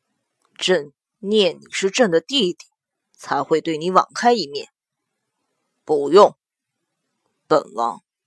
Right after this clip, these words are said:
从未当你是兄长过，你也不用假好心。”慕容随风一副威武不能屈的模样，让淮南和淮北暗中着急。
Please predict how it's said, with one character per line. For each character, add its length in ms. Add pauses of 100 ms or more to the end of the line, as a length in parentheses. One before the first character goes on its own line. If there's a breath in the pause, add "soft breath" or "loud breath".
(140)
从 440
未 200
当 320
你 140
是 180
兄 320
长 160 (100)
过， 240 (1000)
你 240
也 120
不 140
用 180
假 280
好 180
心。” 300 (1300)
慕 300
容 220
随 240
风 240 (260 soft breath)
一 240
副 220
威 280
武 200
不 180
能 180
屈 220
的 100
模 200
样， 240 (840)
让 300
淮 320
南 260
和 160
淮 320
北 260 (120)
暗 260
中 180
着 240
急。 360